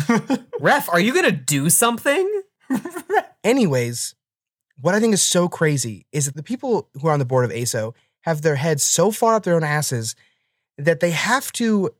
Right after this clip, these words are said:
Speaker 3: tell a sixteen-year-old girl to f-, search me out and tell me to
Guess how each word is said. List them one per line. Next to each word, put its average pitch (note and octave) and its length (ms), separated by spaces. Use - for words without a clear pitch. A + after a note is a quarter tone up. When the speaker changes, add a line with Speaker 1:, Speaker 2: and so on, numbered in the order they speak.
Speaker 3:
tell G#3+ 380
a G#3 60
sixteen-year-old F3+ 960
girl B2 480
to E3+ 100
f-, D3 140
search - 520
me G3 200
out B2 280
and C#3+ 400
tell F#3+ 260
me A3 240
to E3 120